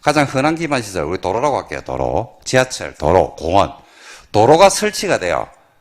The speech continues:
다리가 놓여지고 터널이 뚫히고 그다음에 도로가 설치가 되겠죠. 그냥, 그냥 돈 있다고 해서 그냥 설치하겠습니까? 아니란 얘기죠. 먼저 뭐 해라?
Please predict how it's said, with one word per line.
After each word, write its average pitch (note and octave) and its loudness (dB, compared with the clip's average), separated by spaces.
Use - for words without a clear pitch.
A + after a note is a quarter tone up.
다리가 D3+ 2
놓여지고 B2 -4
터널이 F3 -10
뚫히고 A2+ -8
그다음에 E2+ -8
도로가 G2+ -6
설치가 C#3+ -10
되겠죠. D2+ -12
그냥, A#2+ -6
그냥 G#3 0
돈 A#2 -4
있다고 D3+ -4
해서 A#2+ -10
그냥 E3+ -4
설치하겠습니까? A#2+ -10
아니란 F#2+ 0
얘기죠. G#2+ -6
먼저 G#2 -4
뭐 F2+ -6
해라? E2 -4